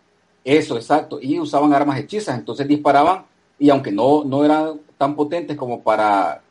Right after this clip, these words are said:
eh, bajarse un, un helicóptero, un avión, pero sí les llegaban a dañar a veces parte del equipo, entonces por eso ellos, ellos ya iban preparados.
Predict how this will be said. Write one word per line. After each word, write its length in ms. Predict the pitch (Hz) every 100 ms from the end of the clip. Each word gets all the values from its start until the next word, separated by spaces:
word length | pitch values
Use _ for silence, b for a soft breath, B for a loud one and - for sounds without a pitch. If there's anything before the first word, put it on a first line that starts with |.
| _ _ _ _
eh, 300 | 113 113 113
bajarse 760 | 101 - 120 151 151 131 120 -
un, 180 | 131 135
un 180 | 127 143
helicóptero, 520 | 143 147 160 - 196
un 60 | 143
avión, 260 | 143 139
pero 200 | 147 170
sí 160 | 180 151
les 140 | 156
llegaban 320 | 135 120 120 120
a 60 |
dañar 320 | 117 107 127
a 60 | 131
veces 200 | 113 131
parte 300 | - 117 -
del 100 | 113
equipo, 320 | 101 208 214 113
entonces 280 | 117 143
por 140 | 135 120
eso 200 | 135 131
ellos, 240 | 135 135 127
ellos 200 | 127 117
ya 80 | 120
iban 200 | 117 113
preparados. 520 | 113 - 156 175